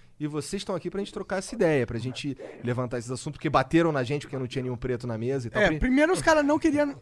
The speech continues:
Speaker 2: é, que a gente chamasse os caras, ponto. Né? Eu acho que esse é um, um primeiro tópico que eu queria muito saber a opinião de vocês. A gente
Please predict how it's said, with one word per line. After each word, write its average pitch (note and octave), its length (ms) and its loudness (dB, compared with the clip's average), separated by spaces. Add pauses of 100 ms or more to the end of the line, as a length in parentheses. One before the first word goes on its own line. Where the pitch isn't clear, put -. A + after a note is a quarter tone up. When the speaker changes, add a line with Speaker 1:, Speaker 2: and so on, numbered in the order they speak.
Speaker 2:
é, B3+ 320 4 (240)
que C#4 140 2
a C4 60 8
gente A#3+ 180 2
chamasse D4 600 4
os E4 160 0
caras, A#3+ 280 0
ponto. A3 480 0 (540)
Né? D#3 440 0
Eu A#4 80 2
acho - 120 2
que - 60 -10
esse - 120 0
é A#4+ 40 6
um, A#4+ 320 0
um D#4+ 40 0
primeiro E4 280 4
tópico D4 240 4
que - 80 2
eu C#4+ 40 0
queria D#4+ 200 4
muito D#4 140 0
saber E4 160 0
a - 20 2
opinião E4 280 0
de D#4+ 60 -2
vocês. C#4 360 -4
A A3+ 40 -4
gente B3 380 2